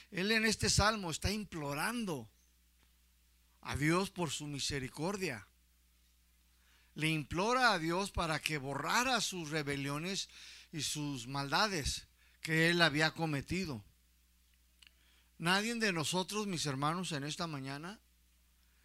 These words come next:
es inmune al pecado. ¿Cuántos dicen amén? Nadie es inmune al pecado, mis hermanos. Todos hemos pecado. David pecó, se deslizó y entendió, mis hermanos,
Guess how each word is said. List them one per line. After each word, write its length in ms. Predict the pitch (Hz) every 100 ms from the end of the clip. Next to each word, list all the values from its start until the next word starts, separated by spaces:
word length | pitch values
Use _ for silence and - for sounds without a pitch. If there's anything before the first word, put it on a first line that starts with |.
| _
es 160 | 180 -
inmune 460 | 185 160 180 180 151
al 120 | 131
pecado. 520 | 143 - 175 151 107 - _ - _ _ _ _ - _ -
¿Cuántos 260 | 139 151
dicen 240 | 156 143 147
amén? 300 | 147 143 104 _ _ _ - - - - -
Nadie 340 | 156 208 226 214
es 140 | 185
inmune 320 | 202 190 196 196
al 140 | 185
pecado, 480 | - - 180 175 131
mis 180 | 120 117
hermanos. 600 | 120 120 123 131 - - _ _ - - -
Todos 460 | 190 185 202 208 170
hemos 260 | 156 165
pecado. 580 | - 160 165 180 165 131 - _ _ _ _ _ _ _ -
David 480 | 143 151 160 180 190
pecó, 440 | 175 151 175 208 185
se 180 | 165
deslizó 680 | 151 151 139 147 208 240 185 _ _ - - -
y 140 | 180
entendió, 600 | 170 156 175 160 185 262
mis 220 | 294 214 170
hermanos, 720 | 160 156 156 175 196 -